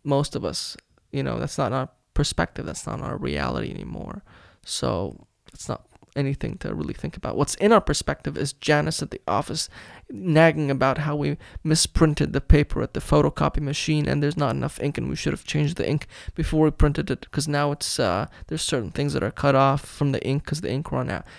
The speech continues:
That's what's in our perspective, that small stuff, right? 'Cause, hey, that's what's, that's what, what's in our perspective. That's what we're consuming. That's what we're reacting to, right? And a bunch of, uh, weird videos of people cutting up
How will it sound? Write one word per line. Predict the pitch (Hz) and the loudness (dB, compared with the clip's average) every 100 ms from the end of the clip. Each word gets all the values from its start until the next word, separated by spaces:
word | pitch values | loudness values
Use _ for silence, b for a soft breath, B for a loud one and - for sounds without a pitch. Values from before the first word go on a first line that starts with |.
| B | B
That's | - 180 | 0 0
what's | 147 - | -2 -4
in | - | -6
our | - | -6
perspective, | - - - - - - | -10 -8 -6 -6 -8 -8
that | 113 - | -10 -8
small | - 50 50 | -8 -8 -10
stuff, | - - - - - | -10 -12 -12 -10 -6
right? | 62 60 - b b b b b | -4 -4 -8 b b b b b
'Cause, | - 190 | -2 2
hey, | - 247 | 4 4
that's | 226 226 - | 4 0 -2
what's, | - - | -2 -2
that's | - 196 - | 2 2 0
what, | - | -8
what's | - 135 - - - - | -6 -8 -8 -10 -14 -16
in | 139 151 147 | -16 -4 -2
our | 160 | -2
perspective. | 226 - 277 302 - - - | -2 0 0 -2 -4 -10 -10
That's | - - | -10 -8
what | 104 | -6
we're | 139 | -6
consuming. | 170 175 - 226 247 - | -4 -4 -2 -2 -2 -4
That's | - - | -8 -8
what | - | -8
we're | 135 143 | -6 -4
reacting | 139 - - - - - | -4 -2 -4 -6 -12 -12
to, | - - 60 | -10 -8 -6
right? | 65 - - - - B B B B B B B | -2 -2 -2 -4 -10 B B B B B B B
And | - 151 | 2 4
a | 151 | 6
bunch | 170 175 | 6 4
of, | 156 147 143 - - _ - | 0 -2 -10 -12 -16 _ -4
uh, | 147 139 | -2 -2
weird | 131 165 160 151 | 0 2 2 4
videos | 160 151 | 4 4
of | 156 156 | 2 2
people | 151 151 | 2 0
cutting | - 151 151 | -2 -2 -2
up | 143 | -4